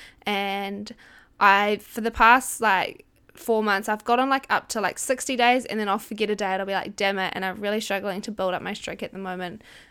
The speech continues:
I think I was at, like, seven, and then I missed the day, so it's back at, like, five again, but I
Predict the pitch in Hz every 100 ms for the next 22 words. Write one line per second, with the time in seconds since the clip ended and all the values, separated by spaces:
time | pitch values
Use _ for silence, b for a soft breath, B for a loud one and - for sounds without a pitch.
0 | - 214 190 190 180 196 196 - 185 -
1 | - 190 185 190 185 185 185 185 185 190
2 | - 185 175 190 - 185 - 170 - -
3 | - - 190 190 190 190 175 190 190 156
4 | B B B - 277